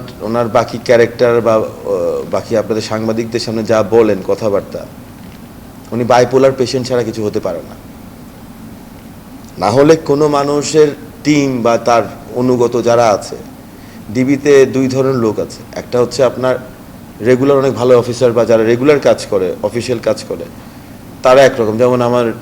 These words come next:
আয়ু যারা ছিলেন, দুজনই ভালো মানুষ ছিলেন, প্লাস অন্যান্য যারা ছিলেন, যাদের, মানে, ক্লেরিক্যাল জব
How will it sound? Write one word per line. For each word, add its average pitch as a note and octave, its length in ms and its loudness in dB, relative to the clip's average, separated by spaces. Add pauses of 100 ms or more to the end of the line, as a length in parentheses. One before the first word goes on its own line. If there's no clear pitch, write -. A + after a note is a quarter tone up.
(160)
আয়ু B2 320 2
যারা A#2+ 240 4
ছিলেন, A#2+ 360 -4 (1900)
দুজনই C#3 240 0
ভালো A#2+ 220 4
মানুষ G2+ 300 -4
ছিলেন, E2+ 200 -12 (880)
প্লাস A#2 260 2
অন্যান্য A#2+ 340 0
যারা A#2 220 4
ছিলেন, A#2+ 300 -4 (520)
যাদের, A#2+ 280 2 (800)
মানে, G#2 140 -10 (120)
ক্লেরিক্যাল C#3 460 4
জব C3+ 180 4